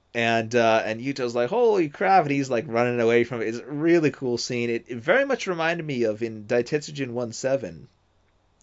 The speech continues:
uh, Mister Brain at the, at the end <laughs> rises out of the base, and it was just like that. Really cool. I mean, this is,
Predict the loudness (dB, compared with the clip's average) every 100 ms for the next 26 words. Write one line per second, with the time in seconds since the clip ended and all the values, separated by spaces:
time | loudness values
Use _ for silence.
0 | -20 -12 -10 -6 -4 -6 -2 0 2 0
1 | -4 -12 -16 -18 -10 -10 -10 -12 -14 -12
2 | -10 -6 -4 -4 -8 -16 -14 -14 -14 -16
3 | -20 -6 -2 0 0 0 2 2 0 -4
4 | -4 -4 -4 -6 -8 -8 -10 -12 -12 -10
5 | -4 -4 -4 -8 -6 -8 -12 _ _ _
6 | 0 4 4 4 0 2 0 -2 -2 -8